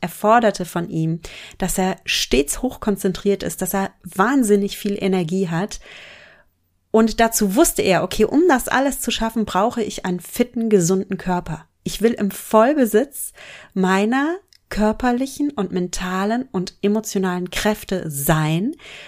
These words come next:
damit ich dieses Amt ausfüllen kann,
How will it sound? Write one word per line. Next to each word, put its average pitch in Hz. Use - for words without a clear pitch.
damit 180
ich -
dieses 180
Amt 185
ausfüllen 226
kann, 247